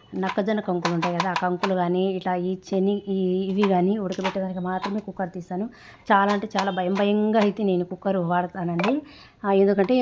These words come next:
ఒకసారి మా అమ్మ వాళ్ళ ఇంట్లో కూడా అటనే కుక్కర్ అనేది పేలిపోయి చాలా మనుషులకైతే ఏం కాలేదు, కానీ ఇంట్లో పని తడిపి మోపెడైందండి. అంత లెక్కల పడి మొత్తం స-, కడుక్కోవడము, శుభ్రం చేసుకోవడము, ఇదే పెద్ద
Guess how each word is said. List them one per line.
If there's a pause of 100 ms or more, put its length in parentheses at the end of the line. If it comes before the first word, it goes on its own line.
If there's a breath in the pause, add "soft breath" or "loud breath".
(120)
ఒకసారి
మా
అమ్మ
వాళ్ళ
ఇంట్లో
కూడా
అటనే
కుక్కర్
అనేది
పేలిపోయి (920 loud breath)
చాలా (300)
మనుషులకైతే
ఏం
కాలేదు,
కానీ (380)
ఇంట్లో (100)
పని (720 loud breath)
తడిపి (100)
మోపెడైందండి. (180)
అంత
లెక్కల
పడి (100)
మొత్తం (200)
స-, (100)
కడుక్కోవడము, (240)
శుభ్రం
చేసుకోవడము,
ఇదే
పెద్ద